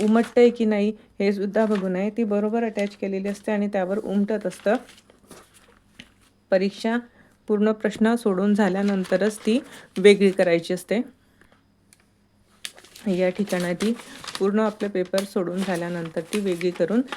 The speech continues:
ही आपल्याला आपल्याजवळ ठेवावी लागते आणि ही सबमिट करावी लागते. अशी होती ही उत्तरपत्रिकेची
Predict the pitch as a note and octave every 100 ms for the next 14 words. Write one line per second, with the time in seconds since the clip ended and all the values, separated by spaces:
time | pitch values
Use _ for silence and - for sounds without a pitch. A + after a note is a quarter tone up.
0 | - - G3 A3+ - F#3 - G3 F#3 G3+
1 | F#3 - G3+ G3 G#3+ G#3+ G3+ F3+ E3+ E3+
2 | D#3+ - F3+ F#3 G3+ C4+ D#4+ - F3 E3
3 | D#3 D#3+ D#3 D3+ D3+ D3+ - D3 - _
4 | _ _ _ _ _ _ _ _ _ -
5 | F#3+ - A3 G3+ G#3 G#3+ G#3+ G3+ - G#3+
6 | G#3 G#3 G3+ F#3+ -